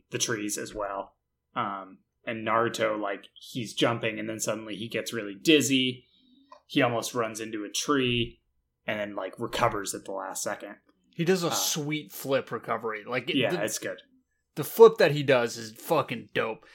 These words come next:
Speaker 2: And I'm pro flips, like, at all times. So, like, Naruto should do more flips, is what I'm saying.
Speaker 1: Um,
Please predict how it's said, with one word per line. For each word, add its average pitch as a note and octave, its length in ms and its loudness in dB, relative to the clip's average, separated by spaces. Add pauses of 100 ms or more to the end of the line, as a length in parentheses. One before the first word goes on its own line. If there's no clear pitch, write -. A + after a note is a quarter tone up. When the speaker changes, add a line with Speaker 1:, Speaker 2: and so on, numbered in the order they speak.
(120)
Speaker 2:
And D#3+ 120 0
I'm A3 200 4
pro D3+ 280 4
flips, C3+ 500 -2
like, C3 160 -4
at A#2+ 80 -4
all A2+ 140 -4
times. A#2+ 480 -6 (320)
So, A#2+ 500 0
like, A2+ 400 -8 (680)
Naruto F3 360 6
should C#3+ 220 -8
do C#3 100 2
more A#2+ 160 -4
flips, - 360 -12
is A#2 100 -16
what - 120 -8
I'm - 60 -8
saying. - 240 -10 (1200)
Speaker 1:
Um, A2 480 -4